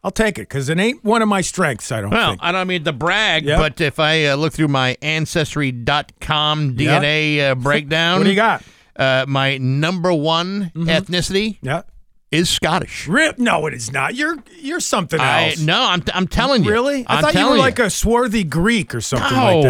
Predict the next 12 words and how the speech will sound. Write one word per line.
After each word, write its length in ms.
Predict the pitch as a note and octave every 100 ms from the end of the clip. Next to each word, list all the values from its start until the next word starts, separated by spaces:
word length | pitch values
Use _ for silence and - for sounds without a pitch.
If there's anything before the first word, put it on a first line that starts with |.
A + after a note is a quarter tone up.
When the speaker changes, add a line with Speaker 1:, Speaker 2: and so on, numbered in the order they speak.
| A#2
Speaker 1:
that. 20 |
Speaker 2:
no, 500 | F3 F3+ E3 C3+ A#2+
no, 340 | A#2 E3+ D#3+ D#3+
no. 720 | F3 A3+ A3 D#3 A2+ F#2 D#2+ -
There's 200 | - F3
no 140 | G#3 B2+
Greek 420 | F#2+ G#2 A#2 -
here. 280 | C3 B2+ F3+
Are 60 |
you 140 | F#3+ F3+
kidding 280 | G#3 G3+ G#3+
me? 260 | A3 A3